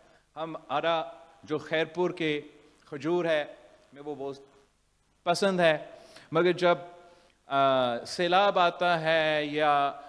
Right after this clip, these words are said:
मानसून हो जाता है तो हमारे फसल को नुकसान पहुंचाया जाता। तो इस, जब मेरे पास ये कार्ड मौजूद होगा तो मैं अपना हुकूमत को कह सकूंगा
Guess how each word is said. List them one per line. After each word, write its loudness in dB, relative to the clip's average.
मानसून 2
हो 4
जाता 0
है -2
तो -4
हमारे -2
फसल -6
को -10
नुकसान -6
पहुंचाया -4
जाता। -12
तो -8
इस, -8
जब -4
मेरे 0
पास -2
ये -2
कार्ड 0
मौजूद -6
होगा -4
तो -8
मैं -4
अपना 0
हुकूमत 0
को 0
कह 0
सकूंगा -2